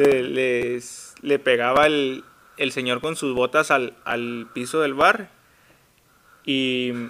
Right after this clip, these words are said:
me decía, "Es que está bien, muy bien puesta, bien, bien puesta. ¿Cómo le, dígame quién se la puso?". Dijo, "Porque yo a esto me dedico en Estados Unidos y, y no me quedan así tan duras". No, hombre, si supiera el vato que, que es tapiz,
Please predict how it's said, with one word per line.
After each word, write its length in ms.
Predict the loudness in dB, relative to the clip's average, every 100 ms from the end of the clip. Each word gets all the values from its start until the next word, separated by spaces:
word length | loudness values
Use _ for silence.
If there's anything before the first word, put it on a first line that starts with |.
| -12
me 120 | -10
decía, 420 | -8 -6 -6 -6
"Es 180 | -8 -12
que 120 | -10
está 240 | -10 -8 -10
bien, 180 | -10 -12
muy 140 | -12
bien 120 | -14
puesta, 600 | -10 -8 -8 -10 -12 -12
bien, 260 | -10 -10 -10
bien 200 | -12 -12
puesta. 500 | -14 -16 -16 -16 -16 -18
¿Cómo 300 | -12 -12 -10 -12
le, 120 | -10
dígame 440 | -6 -6 -6 -8
quién 260 | -8 -8 -6
se 80 | -6
la 80 |
puso?". 240 | -6 -6 -4
Dijo, 200 | -6 -4
"Porque 320 | -8 -6 -6
yo 100 | -2
a 60 | -4
esto 240 | -4 -8
me 100 | -6
dedico 240 | -6 -6 -8
en 60 |
Estados 300 | -6 -8 -8
Unidos 400 | -8 -10 -10 -12
y, 160 | -16 -18 _ _ _ _ _ _
y 100 | -14
no 80 | -8
me 140 | -8 -8
quedan 200 | -8 -10
así 200 | -10 -8
tan 220 | -6 -4
duras". 600 | -6 -6 -8 -12 -18 -20 _ _ _ _ _ -16
No, 100 | -14
hombre, 260 | -12 -10 -10
si 120 | -10
supiera 340 | -10 -6 -4
el 80 | -2
vato 320 | -4 -6 -6
que, 360 | -4 -4 -6 -8
que 140 | -4 -4
es 120 | -2
tapiz, 680 | -4 -4 -4 -6 -6 -4